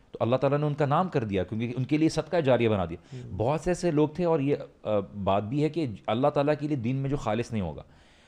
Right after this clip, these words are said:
Speaker 1: उसकी कितनी हाइट पे पहुँचे वो,
Speaker 2: हम्म।
Speaker 1: लेकिन वो अपने आखिरी वक्त में ऐसा होगा, कोई ऐसा काम करेगा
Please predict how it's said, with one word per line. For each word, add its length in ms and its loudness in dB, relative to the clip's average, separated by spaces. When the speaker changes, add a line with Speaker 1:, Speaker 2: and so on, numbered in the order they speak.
Speaker 1:
उसकी 180 -10
कितनी 360 0
हाइट 340 2
पे 80 2
पहुँचे 320 0
वो, 160 -6
Speaker 2:
हम्म। 180 -14
Speaker 1:
लेकिन 240 -4
वो 120 4
अपने 360 0
आखिरी 340 0
वक्त 260 2
में 120 -2
ऐसा 260 2
होगा, 180 4
कोई 160 -2
ऐसा 300 0
काम 280 0
करेगा 380 6